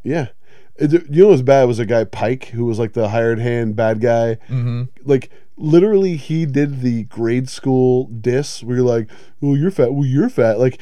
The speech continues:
Speaker 1: she's like, there's the part where Jennifer Garner's like, I think it was Jennifer Garner, yeah. She's like,
Speaker 2: Is she in that too?
Speaker 1: I think so, yeah. She's
Speaker 2: Oh.
Speaker 1: the, she's the, no, it's, it's Jessica Al-, the, who's the one who was on Seventh Heaven? Jessica Biel. Jessica Biel.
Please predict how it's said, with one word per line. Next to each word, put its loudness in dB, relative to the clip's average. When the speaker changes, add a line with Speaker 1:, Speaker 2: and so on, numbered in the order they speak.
Speaker 1:
she's 0
like, 6
there's 2
the 0
part 2
where 2
Jennifer 0
Garner's 0
like, 0
I -16
think -14
it 6
was 4
Jennifer 2
Garner, 0
yeah. 2
She's -4
like, -2
Speaker 2:
Is -12
she -6
in -8
that -10
too? -12
Speaker 1:
I -4
think -2
so, -2
yeah. -2
She's -4
Speaker 2:
Oh. 2
Speaker 1:
the, -10
she's -6
the, -6
no, 4
it's, -4
it's -12
Jessica -10
Al-, -4
the, 0
who's 2
the -6
one 2
who 4
was 0
on 0
Seventh -4
Heaven? -6
Jessica 0
Biel. -4
Jessica -4
Biel. -2